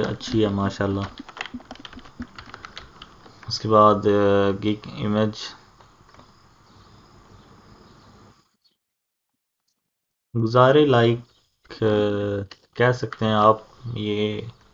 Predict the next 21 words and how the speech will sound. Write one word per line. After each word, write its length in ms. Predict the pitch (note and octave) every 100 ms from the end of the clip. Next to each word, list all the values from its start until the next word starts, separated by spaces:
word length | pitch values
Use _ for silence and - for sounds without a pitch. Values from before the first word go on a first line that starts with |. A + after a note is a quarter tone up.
| _ _ _ _ _ _ _ _ _ _ _ _ _ _ _ _ -
हम्म, 680 | B2 A#2+ A2 G#2+ G#2 G#2
मतलब 460 | G#2+ B2 B2 B2 - - - _ _ _ _ _ - -
है 200 | B2 D3+
तो 100 | D#3
अच्छी, 420 | C#3+ C#3+ - C#3+ C#3+
लेकिन 340 | C3+ C3 A#2
इतनी 200 | A2+ C3+
ज़्यादा 240 | B2+ A#2 A#2
attractive 400 | A2+ A#2+ C3+ C3
नहीं 160 | B2
है। 60 | A#2+
ये 80 | B2
देखें 180 | C3+
ना, 80 | C#3
ये 100 | C3
duplicate 560 | A#2 A2+ A#2+ A#2+ A2 -
भी 160 | F2 G#2
आपने 260 | G2+ G#2
किया 240 | F#2+ G2+ G2
हुआ 160 | F#2+
है, 80 | G2